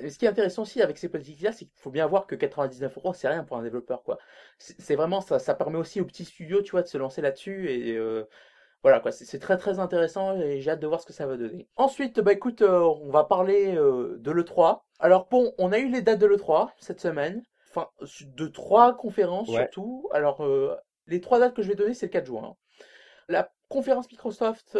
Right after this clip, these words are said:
Speaker 1: aura lieu à dix-neuf heures, heure de Paris. Ubisoft, c'est à minuit, et, euh, Sony, c'est à trois heures du matin.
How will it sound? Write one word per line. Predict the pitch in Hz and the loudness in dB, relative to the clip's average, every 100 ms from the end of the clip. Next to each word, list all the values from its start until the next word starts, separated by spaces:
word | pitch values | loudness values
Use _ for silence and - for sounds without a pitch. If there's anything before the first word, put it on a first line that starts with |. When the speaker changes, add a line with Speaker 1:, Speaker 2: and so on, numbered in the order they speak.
| - | -2
Speaker 1:
aura | 156 165 | -2 -2
lieu | 165 202 - | -2 -4 -2
à | 131 | -4
dix-neuf | 135 - 214 185 | -4 -8 -6 0
heures, | 160 170 226 _ _ _ - - | 0 0 -2 _ _ _ -16 -4
heure | 185 175 | -2 0
de | |
Paris. | 175 175 156 165 220 _ 196 | -2 -2 -2 -4 -10 _ -14
Ubisoft, | 226 233 - 220 - - - | -10 -6 -2 -2 -2 -14 -14
c'est | - - 165 | -18 -14 -2
à | 165 160 | 0 0
minuit, | 202 190 196 226 - - - - | -2 -6 -6 -8 -10 -20 -20 -8
et, | 143 147 | -4 0
euh, | 147 | 0
Sony, | 143 190 185 247 | 0 -8 -8 -4
c'est | - | -2
à | 135 | -2
trois | - - 233 233 | -4 -4 0 0
heures | 202 | -2
du | 180 | -4
matin. | 156 143 - | -4 -6 -8